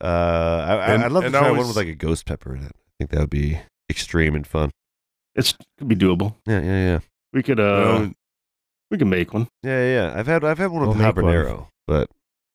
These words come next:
Speaker 1: and that, that was pretty much like drinking pepper spray. So,
Speaker 4: What,
Speaker 1: uh,
Speaker 4: what'd you call that? Where you do P B Rs with hot sauce?
Speaker 3: Oh, hot
Speaker 1: Oh,
Speaker 3: style.
Speaker 1: I
Speaker 4: Huh?
Speaker 1: did that
Speaker 4: Hot
Speaker 1: with,
Speaker 4: style?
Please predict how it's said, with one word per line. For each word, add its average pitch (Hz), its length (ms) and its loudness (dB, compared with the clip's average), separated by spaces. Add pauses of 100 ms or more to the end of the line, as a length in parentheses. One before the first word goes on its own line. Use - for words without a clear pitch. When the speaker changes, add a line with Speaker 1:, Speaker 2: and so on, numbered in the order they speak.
(120)
Speaker 1:
and 87 140 -4
that, 110 200 -2
that 117 120 0
was 113 140 0
pretty 101 180 -6
much 92 220 -2
like 82 120 0
drinking 73 360 -4
pepper - 280 -6
spray. - 320 -14 (840)
So, 67 240 -2 (300)
Speaker 4:
What, 76 120 2
Speaker 1:
uh, 67 200 2
Speaker 4:
what'd - 140 2
you 110 60 -4
call 120 220 0
that? 123 180 0
Where 104 140 0
you 92 120 0
do 92 160 -2
P 104 220 2
B 95 80 2
Rs 95 240 0
with 85 100 -2
hot 98 200 -4
sauce? 110 400 -2 (480)
Speaker 3:
Oh, 165 120 2
hot 131 180 0
Speaker 1:
Oh, 151 40 2
Speaker 3:
style. 117 480 2 (300)
Speaker 1:
I - 80 2
Speaker 4:
Huh? 170 60 4
Speaker 1:
did 143 120 0
that 139 200 2
Speaker 4:
Hot 131 80 4
Speaker 1:
with, 131 120 0
Speaker 4:
style? 151 280 2